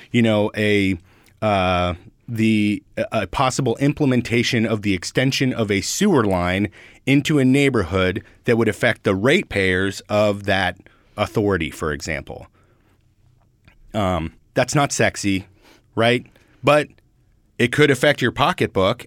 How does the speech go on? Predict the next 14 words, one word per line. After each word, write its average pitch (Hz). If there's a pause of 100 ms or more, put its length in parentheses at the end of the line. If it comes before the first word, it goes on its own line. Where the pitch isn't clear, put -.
(120)
and 117
it 117
could 147
affect 117 (160)
how 127
a 117
neighborhood 104 (400)
is 113
going 113
to 101
change 113
in 104
the 101
future, 98